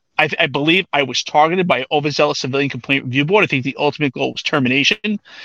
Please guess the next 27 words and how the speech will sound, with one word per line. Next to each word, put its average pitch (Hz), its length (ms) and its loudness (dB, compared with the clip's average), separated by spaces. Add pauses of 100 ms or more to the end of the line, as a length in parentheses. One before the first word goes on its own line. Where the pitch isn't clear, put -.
(260)
and 139 140 0
they 131 80 2
tried 160 320 2
to 156 100 -2
build 160 300 2
my 143 220 0
own 156 260 -2 (220)
history. 127 420 -4 (360)
Because, 175 220 2
John, 196 320 2
you 170 140 -4
and 202 100 -2
I 175 100 2
had 156 120 -6
spoke - 280 -4
offline. 170 540 -2
I 143 100 -4
had 131 200 -4
showed 214 300 2
you 151 100 -6
for 156 120 -12
the 139 80 -8
de-, 151 120 -12 (220)
deputy 185 320 0
commissioner 165 380 0
of 123 80 -4
trials 196 520 0